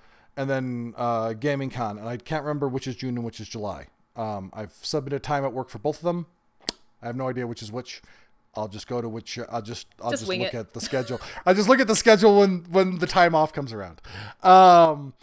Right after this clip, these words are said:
Speaker 1: but, uh, yeah, so it's June and July. I have Gaming Con. And then, um, uh, that one I have no, I don't know much about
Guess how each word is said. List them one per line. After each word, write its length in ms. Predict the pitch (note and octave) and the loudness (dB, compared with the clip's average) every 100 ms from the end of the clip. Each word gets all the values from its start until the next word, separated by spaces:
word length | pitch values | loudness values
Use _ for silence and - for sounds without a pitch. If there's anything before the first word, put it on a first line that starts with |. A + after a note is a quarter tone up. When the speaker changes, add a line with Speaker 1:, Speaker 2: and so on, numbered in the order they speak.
| _ _ _ C3 B2 | _ _ _ -20 -4
Speaker 1:
but, 320 | E3+ D#3 - | -2 0 -2
uh, 960 | D#3 C#3+ C3+ C3+ C3 B2 A#2+ A#2 A#2 A#2 | 0 0 0 -2 -2 -4 -6 -8 -12 -14
yeah, 240 | - D3+ A2 | -6 -6 -6
so 240 | - C#3+ | -6 -6
it's 180 | B2+ - | -6 -10
June 200 | - E3 | -10 -8
and 80 | C#3+ | -8
July. 280 | C3 A#2 A2 | -8 -8 -8
I 60 | |
have 200 | A2 A2 | -12 -16
Gaming 280 | F2+ A2 G#2+ | -16 -16 -16
Con. 260 | G2+ F#2+ F2+ _ _ _ - | -18 -20 -20 _ _ _ -10
And 200 | C#3 C3 | -8 -6
then, 300 | C3 B2 A#2+ | -6 -6 -8
um, 480 | A2+ G#2+ F#2+ E2+ D#2+ _ _ _ _ _ _ _ | -8 -10 -14 -20 _ _ _ _ _ _ _ _
uh, 680 | A2+ G#2+ G2+ F#2+ F#2+ F#2 F#2 - | -12 -10 -10 -10 -10 -12 -14 -12
that 240 | B2 E3 | 2 2
one 140 | D#3+ D3 | 4 2
I 120 | C#3 | 2
have 120 | C3+ | -2
no, 140 | A#2+ C3+ C#3+ - | -4 -10 -12 -6
I 80 | D3+ | -2
don't 160 | D#3 C#3+ | -2 -2
know 120 | C3+ | -2
much 260 | C3+ - | -2 -4
about 360 | B2+ C3 B2+ | -4 -2 -4